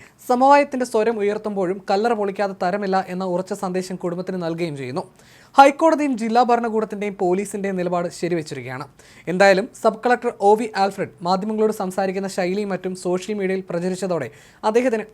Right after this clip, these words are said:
ആരാധകർ ഏറിയിരിക്കുകയാണ്. ആൽഫ്രഡിന്റെ സോഷ്യൽ മീഡിയ ഐ ഡി തിരഞ്ഞാണ് പലരും കമന്റുമായി എത്തുന്നത്. കെ വാസുകി, ദിവ്യ എസ് അയ്യർ, മെറിൻ ജോസഫ്, യതീഷ് ചന്ദ്ര തുടങ്ങിയ ഐ എ എസ്, ഐ പി എസ് ഉദ്യോഗസ്ഥരും മുമ്പ് സോഷ്യൽ മീഡിയയുടെ പ്രിയപ്പെട്ട താരങ്ങളായിരുന്നു. ആ പട്ടികയിലേക്ക്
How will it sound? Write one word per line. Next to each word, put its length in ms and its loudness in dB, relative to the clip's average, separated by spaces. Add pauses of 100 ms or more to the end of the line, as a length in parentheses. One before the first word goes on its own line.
(140)
ആരാധകർ 460 2
ഏറിയിരിക്കുകയാണ്. 560 -4 (640)
ആൽഫ്രഡിന്റെ 480 2 (200)
സോഷ്യൽ 360 4
മീഡിയ 160 2 (140)
ഐ 120 4
ഡി 100 -2
തിരഞ്ഞാണ് 340 -2 (140)
പലരും 300 0
കമന്റുമായി 440 -2
എത്തുന്നത്. 300 -8 (460)
കെ 100 8 (100)
വാസുകി, 400 2 (180)
ദിവ്യ 320 2
എസ് 200 -2
അയ്യർ, 180 0 (220)
മെറിൻ 260 0
ജോസഫ്, 340 -2 (140)
യതീഷ് 300 0
ചന്ദ്ര 280 -2
തുടങ്ങിയ 280 -2 (180)
ഐ 20 -2 (120)
എ 60 2
എസ്, 180 -10
ഐ 120 -4
പി 80 -2
എസ് 140 -8
ഉദ്യോഗസ്ഥരും 500 -2 (380)
മുമ്പ് 140 0 (100)
സോഷ്യൽ 340 4
മീഡിയയുടെ 360 0 (140)
പ്രിയപ്പെട്ട 400 -2
താരങ്ങളായിരുന്നു. 560 -4 (220)
ആ 20 2 (100)
പട്ടികയിലേക്ക് 520 0